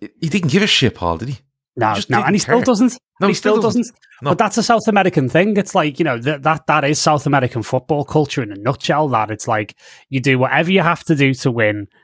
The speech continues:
Speaker 2: and the only crime is getting caught.
Speaker 1: Yeah.
Speaker 2: And in fact, that's the only thing that you should be sorry for, is the fact that you were too stupid enough to evade capture.
Speaker 1: Yeah. It was, uh, uh, it was just absolutely unbelievably good.
Speaker 2: Brilliant.
Speaker 1: Um, and, like,
Speaker 2: Absolutely
Speaker 1: he's
Speaker 2: brilliant.
Speaker 1: there for ages.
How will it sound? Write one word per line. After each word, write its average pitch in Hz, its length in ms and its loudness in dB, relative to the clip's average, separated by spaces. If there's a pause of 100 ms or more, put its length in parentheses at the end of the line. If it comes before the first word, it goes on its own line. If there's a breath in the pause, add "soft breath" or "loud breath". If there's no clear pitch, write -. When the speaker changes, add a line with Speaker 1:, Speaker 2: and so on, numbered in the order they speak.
(160 soft breath)
Speaker 2:
and 117 480 0 (200)
the 123 120 2
only 151 200 2
crime 113 640 0 (120)
is 135 100 -2
getting 120 220 -4
caught. 123 380 -4 (280)
Speaker 1:
Yeah. 95 160 -4
Speaker 2:
And 131 100 0
in 123 60 0
fact, 131 200 0
that's - 180 -2
the 143 100 4
only 139 140 2
thing 127 200 0
that 127 140 0
you 120 80 -4
should 110 160 -2
be 120 80 -2
sorry 120 280 -2
for, 135 260 2
is 117 100 0
the 123 60 -2
fact - 260 -2
that 107 220 0 (240 soft breath)
you 120 160 0
were 113 120 2
too 117 280 -4
stupid 120 520 -2
enough 131 300 0
to 127 220 -2
evade 113 340 -2
capture. 127 460 -2 (380 soft breath)
Speaker 1:
Yeah. 87 160 0 (440)
It 107 40 0
was, 98 280 2
uh, 110 200 2 (100)
uh, 120 240 2
it 113 40 -2
was 113 120 -4
just - 400 0 (180)
absolutely 92 680 -2 (280)
unbelievably 92 680 -2
good. 85 160 -6
Speaker 2:
Brilliant. 104 340 -2
Speaker 1:
Um, 92 60 -2
and, 90 200 -2 (120)
like, 127 160 0 (100)
Speaker 2:
Absolutely 117 240 0
Speaker 1:
he's 104 100 -8
Speaker 2:
brilliant. 104 200 -2
Speaker 1:
there 165 160 2
for 135 160 0
ages. 156 500 0